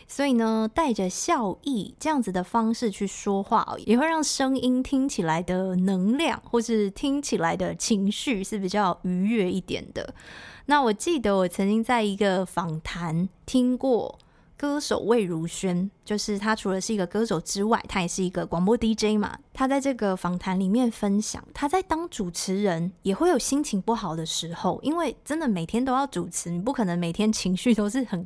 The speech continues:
高昂。那遇到这种情况，我们还是要有我们的职业水准嘛，所以呢，她就会假装自己心情没有不好，就假装就对了，就是先用开朗的语气、语调去说话。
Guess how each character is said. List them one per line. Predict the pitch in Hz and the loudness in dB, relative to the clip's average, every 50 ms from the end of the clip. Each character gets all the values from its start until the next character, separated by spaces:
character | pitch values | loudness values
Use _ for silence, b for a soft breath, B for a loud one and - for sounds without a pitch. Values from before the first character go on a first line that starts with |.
| - | -2
高 | - 185 185 185 - - - | -2 0 0 0 -2 -2 -6
昂。 | - - - - B B B B B B B B B B B | -8 -8 -10 -14 B B B B B B B B B B B
那 | 339 330 - | -4 -4 -2
遇 | 330 339 | 0 0
到 | 339 330 | 0 2
这 | 311 330 | 2 2
种 | 302 220 | 2 2
情 | 202 - - 196 185 202 | 0 0 0 0 0 0
况， | 214 - 269 277 226 180 185 - B B B B B B B B | 0 2 2 2 2 2 -2 -6 B B B B B B B B
我 | - 190 | 0 2
们 | 214 208 | 2 2
还 | 240 233 | 2 2
是 | - 302 | 4 4
要 | 294 269 240 | 4 4 4
有 | 208 196 | 2 2
我 | 190 196 185 | 2 2 0
们 | 170 165 165 | 0 -2 -2
的 | 175 165 | -2 -4
职 | 170 - - 196 185 202 | -4 -4 -4 -2 0 2
业 | 240 269 226 | 2 2 2
水 | 202 - - - 165 175 | 2 -2 -4 -4 -4 -4
准 | 170 - - - - | -6 -6 -6 -8 -8
嘛， | - - - - - | -8 -10 -12 -12 -10
所 | - - 240 247 | -4 0 2 2
以 | 262 | 2
呢， | 233 214 196 190 190 220 - | 2 2 0 0 -2 -4 -2
她 | - 269 269 | 0 0 2
就 | 262 262 262 | 2 2 2
会 | 269 254 - - - - | 2 0 0 -2 -4 -2
假 | - 202 190 165 - - - | 0 0 2 0 -2 -6 -2
装 | - 202 208 202 202 214 220 226 - _ _ _ _ - | 0 2 2 4 2 0 -2 -4 -8 _ _ _ _ -10
自 | - - 262 | -4 -2 -2
己 | 208 - - 175 165 - - _ _ - | -2 -2 -4 -8 -8 -10 -16 _ _ -6
心 | - - 220 226 | 0 2 2 2
情 | 226 - 185 | 2 2 0
没 | 170 170 | -2 -2
有 | 170 160 | -4 -6
不 | - - 170 | -8 -10 -12
好， | - - - - - - - - | -12 -12 -12 -14 -14 -16 -20 -6
就 | - 214 220 | 0 0 2
假 | 214 - 220 185 185 | 2 4 2 2 2
装 | 190 226 233 240 | 2 4 4 4
就 | 254 254 | 4 2
对 | 220 226 220 160 98 | 4 4 4 4 4
了， | 123 - | 0 -2
就 | - - 240 | -2 -2 -2
是 | 247 262 | -2 0
先 | 247 - - 285 294 | 0 0 0 -2 -2
用 | 302 320 294 | 0 0 0
开 | 226 - - 262 269 269 277 | 0 -2 -2 -2 0 0 2
朗 | 285 226 190 185 | 2 2 0 0
的 | 180 180 - | -2 -2 -2
语 | 185 180 175 165 | -2 -4 -4 -4
气、 | - - - 277 247 185 - B B B B B B B | -6 -4 -2 -2 -2 -2 -4 B B B B B B B
语 | 190 185 180 | -2 -2 0
调 | 196 233 254 233 | 2 2 2 2
去 | 208 - 240 226 208 - | 0 0 0 0 0 -2
说 | - - - 202 190 190 | -4 -6 -2 0 0 0
话。 | 185 - 202 190 - | 2 4 4 4 2